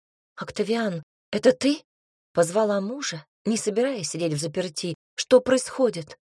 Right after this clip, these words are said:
Почему ты запер меня? Пожалуйста, поговори со мной. Я не понимаю, что на меня нашло. Мне ужасно стыдно за своё поведение». Дверь в спальню открылась, и на пороге показался декан Вильгросса. Уставший,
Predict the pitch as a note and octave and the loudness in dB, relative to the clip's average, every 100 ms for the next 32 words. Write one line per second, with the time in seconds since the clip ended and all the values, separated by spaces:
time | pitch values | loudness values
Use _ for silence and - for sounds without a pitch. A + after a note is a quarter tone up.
0 | _ A#3 - C#4+ C#4 C#4 C4+ A#3 F#3+ G3 | _ 0 2 2 2 2 2 2 0 0
1 | G#3+ G3 D#3 B3+ G#3 B3 A3 E3+ - - | 2 2 4 2 4 2 2 -2 -2 0
2 | F#3+ G#3+ A3 D4+ - C#4 G#3+ F3+ - _ | 2 2 2 0 2 2 2 0 -2 _
3 | _ G#3+ A3+ B3+ B3+ C4 E4 D4 - A3 | _ 2 2 2 4 6 6 4 2 0
4 | G#3+ G#3 G#3 A3 - C4 A#3+ - _ _ | 0 -2 -4 -4 -4 2 2 2 _ _
5 | _ _ - F#3+ G#3+ A#3 A3+ A#3 - - | _ _ -12 -4 0 0 2 -2 -4 -2
6 | D#4+ C#4+ G3 E3+ F#3+ F3 E3+ E3+ F3 E3 | -2 0 -4 -4 -6 -6 -6 -8 -10 -8
7 | E3+ E3+ - - _ _ _ _ _ _ | -10 -12 -20 -20 _ _ _ _ _ _
8 | _ - D3+ C4 D4 B3+ - - B3 B3+ | _ -8 -4 -2 -4 -6 -12 -10 -6 -4
9 | A#3 A3 - G3+ - B3+ C#4 C4+ - - | -4 -6 -6 -10 -10 -6 -4 -4 -6 -8
10 | G#3 G#3 - G#3 B3+ C4 - G#3+ G3 F#3 | -6 -6 -6 -6 -4 -6 -6 -2 -2 -2
11 | A3+ A3+ - G#3 G#3+ - G3 F#3+ G3 F#3+ | -6 -6 -8 -4 -4 -2 -4 -2 -6 -4
12 | G#3+ F#3 D3+ - - - _ _ _ _ | -6 -6 -8 -10 -12 -20 _ _ _ _
13 | _ - D#3+ - C4 - - A#3+ | _ -8 -8 -4 -4 -2 -4 -6